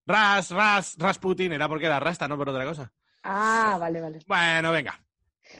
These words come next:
Speaker 1: Eh, hablemos, hablemos del milenialismo y del qué prefieres. Voy a sacar mi lista.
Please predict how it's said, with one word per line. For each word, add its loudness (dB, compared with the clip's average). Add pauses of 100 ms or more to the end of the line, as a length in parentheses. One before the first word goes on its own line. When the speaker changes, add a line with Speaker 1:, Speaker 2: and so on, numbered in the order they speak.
(580)
Speaker 1:
Eh, -2
hablemos, 0
hablemos -2
del 0
milenialismo 0
y -2
del 0
qué -4
prefieres. -10
Voy -4
a -8
sacar -12
mi -10
lista. -2